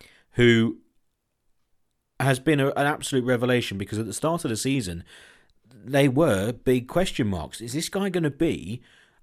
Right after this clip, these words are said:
our starting centre half alongside <laughs> Johnny Evans? Yes. And it's just worked fantastically. He's had a, what a great season. But I would also throw in the,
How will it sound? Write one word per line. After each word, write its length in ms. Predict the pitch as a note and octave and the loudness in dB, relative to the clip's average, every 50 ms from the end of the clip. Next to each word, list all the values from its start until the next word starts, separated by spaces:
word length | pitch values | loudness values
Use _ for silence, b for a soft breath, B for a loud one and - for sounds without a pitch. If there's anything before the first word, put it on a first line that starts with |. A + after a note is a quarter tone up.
| _ _ - | _ _ -2
our 520 | C#3 C#3+ C#3 C#3+ C#3+ C3+ B2+ B2 B2 B2 - - - _ _ _ _ | 0 2 4 4 6 6 4 2 0 -4 -10 -18 -20 _ _ _ _
starting 720 | - - - - - D3 D3+ D#3+ D#3+ D3+ - D3 B2+ A#2 A2+ | -8 -8 -6 -2 0 0 0 0 -2 -4 -4 -4 -4 -2 -2
centre 380 | - - C3+ C3 B2 - A#2 | -2 -2 -2 -2 -2 -2 -4
half 340 | - - C3+ B2 G2+ F#2 - | -4 -4 -4 -4 -4 -6 -6
alongside 600 | - G#2+ A2+ A#2 A2+ A2 - - B2 A#2+ A#2 A2+ | -6 -6 -4 -4 -6 -6 -4 -4 -4 -2 -2 -2
<laughs> 60 | C3 | -4
Johnny 260 | C#3 - C#3+ C3+ D3 | -4 -2 -2 -2 -2
Evans? 400 | E3 F3+ D#3 F#2+ D#2+ E2 F#2 - | -4 -4 -8 -8 -10 -12 -12 -12
Yes. 480 | - G#2 A#2+ F3 E3 F#2+ E2 - - B B B B B B B _ - | -4 -2 0 0 0 -2 -6 -10 -14 B B B B B B B _ -6
And 280 | D3 C#3 C#3+ C#3+ C#3 | -4 -2 0 0 0
it's 140 | C3 G2 - | -2 -4 -6
just 380 | - - - E3 C3+ - - - - - | -8 -6 -4 -4 -4 -4 -6 -8 -4 -2
worked 340 | G#2+ G2+ F#2 F#2 - - | -2 -2 -2 -4 -8 -12
fantastically. 920 | - - - B2+ A2+ G#2 G2 - - F3 F#3+ - - - F#2+ - G2 F2 F2 | -14 -10 -8 -6 -6 -6 -6 -6 -6 -6 -6 -6 -10 -12 -10 -8 -8 -8 -8
He's 120 | G2 G2+ | -6 -6
had 140 | A#2 B2 A#2 | -4 -2 -2
a, 100 | G#2 F#2+ B B B B B B B _ | -2 -2 B B B B B B B _
what 140 | - A#3+ A3+ | -4 -4 -4
a 40 | B2+ | -4
great 480 | - - B2 A#2 A#2+ C3 A#2 A#2+ - | -6 -4 -2 0 2 0 0 -2 -4
season. 500 | - - F#3 G#3+ A#3 G#3 C#3 G#2 F2+ F2 - | -6 -6 -4 -4 -4 -4 -2 -4 -4 0 0
But 200 | B2+ C3 - b b b b b b b _ _ - | 0 0 0 b b b b b b b _ _ 0
I 80 | D3 | 2
would 120 | D3+ D#3 E3 | 4 4 4
also 320 | F3 G3 G3+ - - D#3 | 4 2 2 0 -2 -2
throw 280 | C#3+ - - C#3+ C3 B2+ | -2 -2 0 0 2 2
in 180 | B2 A#2 A#2 A2+ | 2 0 0 -2
the, 320 | A2+ - - - - - | -4 -6 -8 -10 -12 -12